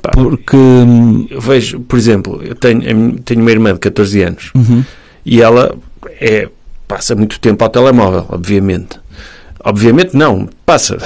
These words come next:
Speaker 1: <laughs> Não,
Speaker 2: Certo.
Speaker 1: não é obrigatório os miúdos passarem, mas no caso ela, ela passa. E ela anda nos escoteiros. E os escoteiros não têm proibição de telemóvel, mas eles quando vão a, a acampamentos, os telemóveis ficam sem bateria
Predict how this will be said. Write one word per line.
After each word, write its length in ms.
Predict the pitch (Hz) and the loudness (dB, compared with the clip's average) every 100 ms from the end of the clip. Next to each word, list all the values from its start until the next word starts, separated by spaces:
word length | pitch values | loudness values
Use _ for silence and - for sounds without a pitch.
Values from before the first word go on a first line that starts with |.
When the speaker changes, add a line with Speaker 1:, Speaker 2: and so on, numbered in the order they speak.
| 120 | -4
Speaker 1:
<laughs> 140 | - | 0
Não, 260 | - 110 117 | 0 2 4
Speaker 2:
Certo. 200 | 120 123 | 4 4
Speaker 1:
não 140 | 127 | 4
é 40 | 131 | 4
obrigatório 420 | 131 135 131 147 | 4 4 4 2
os 60 | 123 | 4
miúdos 220 | 143 - | 2 2
passarem, 340 | 143 131 160 | 0 0 2
mas 140 | 143 123 | 2 0
no 60 | |
caso 260 | 127 127 117 | -2 0 2
ela, 120 | 120 | 2
ela 180 | 107 104 | 2 0
passa. 340 | - 90 - - - - - | -2 -6 -8 -14 -18 -18 -6
E 80 | - | 2
ela 140 | 131 139 | 4 4
anda 120 | 143 | 4
nos 140 | 139 127 | 2 0
escoteiros. 560 | - - 131 120 - - - - - - - | -2 2 2 2 -4 -12 -20 -20 -20 -20 -14
E 100 | - 127 | -4 -2
os 60 | |
escoteiros 380 | - - 110 95 | -2 0 0 2
não 140 | 107 | 0
têm 140 | 104 113 | 2 2
proibição 400 | 104 104 107 127 | 2 0 2 0
de 60 | |
telemóvel, 480 | 127 139 160 226 269 | 0 2 2 2 0
mas 160 | 233 92 - | 0 -2 -2
eles 220 | 117 104 | -2 0
quando 220 | 123 110 | 0 0
vão 200 | 117 117 | 2 0
a, 260 | 104 - 120 - - | -2 -6 -6 -6 -6
a 60 | 117 | -6
acampamentos, 600 | 110 120 127 139 170 202 | -4 0 2 2 2 0
os 40 | |
telemóveis 560 | - 139 131 135 104 98 | 0 2 4 4 2 0
ficam 360 | - - 120 117 | -4 -6 -4 -2
sem 160 | 120 | 0
bateria 540 | 123 123 160 180 220 | 0 2 2 2 0